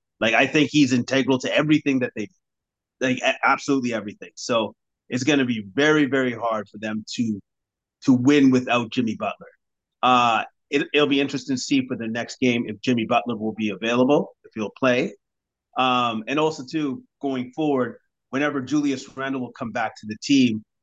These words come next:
that's another question mark. Because clearly, to me, they need all of their guns to go,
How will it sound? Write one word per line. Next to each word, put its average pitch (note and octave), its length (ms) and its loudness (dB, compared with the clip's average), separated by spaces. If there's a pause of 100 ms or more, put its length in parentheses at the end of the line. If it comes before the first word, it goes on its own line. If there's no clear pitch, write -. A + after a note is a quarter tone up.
(100)
that's A2 180 0
another D#3 280 6
question - 380 -6
mark. E3+ 180 -16 (440)
Because A2+ 520 2 (680)
clearly, F3+ 540 4
to - 120 -6
me, C#3 340 -2 (360)
they C3 180 2
need B2+ 480 2 (200)
all C#3+ 280 2
of B2 120 -4
their A#2+ 140 -6
guns G#2+ 440 -8
to G#2+ 60 -12
go, G2 380 -4